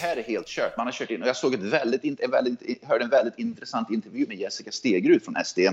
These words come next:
på Riks för ett par dagar sedan. Och hon pratar just om att, och hon pratar just om vänstern, inte islam, utan om vänstern framför, liksom specifikt, och att vänstern, de har kört in i kaklet och de vägrar att ändra på sig.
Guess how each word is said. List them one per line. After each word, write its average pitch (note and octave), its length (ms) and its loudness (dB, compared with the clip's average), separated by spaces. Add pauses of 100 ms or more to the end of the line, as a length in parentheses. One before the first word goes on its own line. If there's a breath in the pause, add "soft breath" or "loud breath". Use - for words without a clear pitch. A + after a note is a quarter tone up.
(540 soft breath)
på A#2 120 4
Riks - 320 4
för A#2+ 100 6
ett F#2 100 2
par F#2 80 0
dagar D2 180 4
sedan. D#2+ 240 -4 (540 soft breath)
Och A#2 120 6
hon A#2+ 180 -4
pratar B2+ 300 2
just A2 220 0
om G2+ 100 -4
att, G2 100 -2
och A#2+ 120 2
hon C#3+ 80 -4
pratar B2+ 240 0
just A#2 120 -2
om G#2+ 100 -2
vänstern, B2+ 320 0
inte A2 140 -6
islam, A#2+ 300 -4
utan F#2+ 160 -8
om F#2 120 -10
vänstern D#3 380 -2
framför, E2 260 -8 (140)
liksom G#2 200 -12
specifikt, - 580 -8
och F2+ 60 -4
att F2+ 140 -10
vänstern, A2+ 380 -2
de A2 120 2
har A2 60 -2
kört - 220 -6
in A2+ 160 0
i A2 40 0
kaklet F2+ 520 0
och G#2+ 60 -2
de F#2+ 140 -2
vägrar F#2 420 4
att - 100 0
ändra - 180 2
på D2 180 -6
sig. - 160 -4